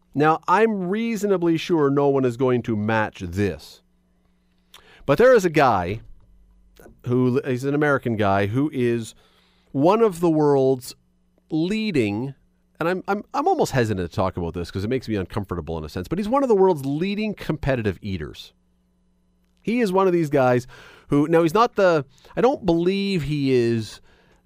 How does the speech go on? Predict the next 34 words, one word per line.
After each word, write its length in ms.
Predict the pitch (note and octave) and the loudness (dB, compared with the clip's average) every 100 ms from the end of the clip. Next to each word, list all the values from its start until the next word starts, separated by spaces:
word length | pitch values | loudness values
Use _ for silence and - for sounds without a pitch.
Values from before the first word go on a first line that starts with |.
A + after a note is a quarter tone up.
| _ - | _ -10
the 260 | A2 B2 A#2 | -4 -2 0
Nathan's 760 | A2+ C3+ C#3+ C#3 B2 A#2 G#2+ | 0 0 0 -2 0 -2 -4
hot 320 | - C3 - | 0 0 0
dog 380 | A2 G2 F2+ F2+ | 0 2 0 -2
competition 760 | - G#2 F#2+ - G#2 - F#2 | -4 -4 -4 -6 -8 -6 -8
kind 300 | F2+ F#2 F2 | -6 -6 -6
of 60 | E2 | -6
guy. 360 | E2 C2 B1 D#2+ | -8 -10 -12 -6
That's 240 | A2 B2 | -6 -2
a, 220 | B2+ G#2+ | -2 -2
that's 240 | G2+ C#3+ - | -2 -4 -2
like 160 | C3 | -4
a 60 | A2 | -4
true 640 | - - D3+ C#3 B2+ A#2 G2+ _ _ _ _ _ _ _ _ - | -8 -4 0 2 0 -2 -6 _ _ _ _ _ _ _ _ -4
competition 580 | C3 A#2 G#2+ C3 - | -2 -2 -2 -2 -2
thing. 160 | A2 A2 | -2 0
This 160 | G#3+ - | -2 -2
guy's 300 | G#3+ G3 C3 | -2 -2 -2
more 320 | C3+ C3+ C3+ | -2 0 2
of 140 | A2 | 0
a, 260 | G#2 F#2+ E2+ _ _ _ _ _ _ _ - | 0 0 -2 _ _ _ _ _ _ _ -6
an, 140 | D3 - _ - | -6 -6 _ -6
an 120 | F3+ - | -6 -4
exhibition 760 | A3 - F3 E3+ - G#2+ E2+ | -4 -2 0 0 0 -6 -6
kind 300 | E2 F#2 E2 | -6 -6 -6
of 60 | D#2+ | -10
thing. 260 | - D2+ | -10 -10
He'll 340 | F2 D#3 D#3 D3 - | -4 -4 -4 -6 -2
go 180 | D#3+ D#3+ | 2 4
online 560 | C#3 C3+ C#3+ B2+ A#2+ | 2 2 2 2 2
and 100 | A2+ | 0
do 180 | A2 A#2 | 0 -2
videos 640 | G#2 C#3 D3 A2 F#2 F#2+ F#2+ | 0 -2 0 0 -2 -4 -6
of 360 | - G#2 G2+ F#2+ | -2 -2 -2 -8